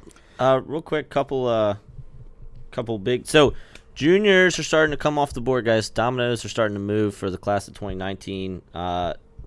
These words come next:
Rob Kennyard on Tuesday committed to Rutgers, and yesterday was Connor Brady, Virginia Tech. Love both of those kids. Me and Bracky are getting a plan of attack ready, and we're gonna bring you every good junior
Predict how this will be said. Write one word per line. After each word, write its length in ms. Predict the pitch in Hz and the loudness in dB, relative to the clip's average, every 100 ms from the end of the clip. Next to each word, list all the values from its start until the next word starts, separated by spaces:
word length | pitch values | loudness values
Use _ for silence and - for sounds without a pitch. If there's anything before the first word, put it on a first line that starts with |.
| - | -2
Rob 460 | 113 123 120 120 - - | 0 2 2 0 -4 -10
Kennyard 560 | - 123 117 120 117 113 | -8 -4 2 2 2 0
on 1000 | 104 98 98 95 95 92 92 87 90 87 | -4 -4 -4 -4 -8 -8 -10 -10 -10 -10
Tuesday 500 | - 131 139 143 151 | -10 -10 -4 -2 -2
committed 260 | - 123 113 | -4 -6 -2
to 40 | |
Rutgers, 440 | 120 135 143 131 - | 0 0 0 -2 -4
and 120 | 104 | -6
yesterday 280 | 110 - 110 | -6 -4 -4
was 100 | 98 | -4
Connor 300 | - 110 98 | -4 -4 -2
Brady, 280 | 101 107 92 | 0 -2 -2
Virginia 280 | 90 98 90 | -6 -6 -4
Tech. 380 | 98 92 - - - | -2 -2 -4 -20 -10
Love 340 | 95 117 113 | 2 4 4
both 220 | 104 110 95 | 2 -2 0
of 60 | |
those 180 | 98 98 | -4 -4
kids. 480 | - 98 95 87 - - - - - - - | -2 -2 -2 -6 -16 -14 -14 -14 -16 -16 -12
Me 120 | 92 | -8
and 80 | 95 | -6
Bracky 340 | 92 92 - 90 | -4 -4 -4 -8
are 40 | |
getting 240 | 87 95 87 | -4 -6 -6
a 20 | |
plan 220 | - 87 | -6 -4
of 60 | 80 | -4
attack 340 | - 85 - | -2 -4 -4
ready, 420 | 87 82 80 73 - - _ - _ - | -6 -6 -6 -10 -16 -20 _ -20 _ -18
and 80 | 80 | -10
we're 160 | 92 | -8
gonna 180 | 90 92 | -6 -8
bring 280 | 85 95 92 | -6 -6 -4
you 240 | 87 80 _ - | -6 -8 _ -6
every 440 | 92 90 95 90 78 | -6 -4 -4 -4 -6
good 340 | 82 95 85 | -4 -4 -4
junior 560 | 90 82 80 73 67 | -10 -10 -10 -12 -14